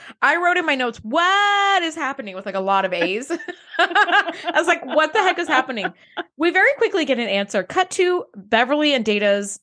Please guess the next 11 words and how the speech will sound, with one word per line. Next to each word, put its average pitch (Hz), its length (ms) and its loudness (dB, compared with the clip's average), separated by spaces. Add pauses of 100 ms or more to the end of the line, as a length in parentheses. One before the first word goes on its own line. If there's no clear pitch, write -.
(140)
lab. 180 560 0 (480)
Geordi 349 480 -2
is 285 120 -4
wearing 226 460 -2 (840)
one 269 260 2
of - 120 -2
the 240 100 0
coolest 339 920 -2 (400)
and 339 520 2
more 254 480 2
easily 247 600 -4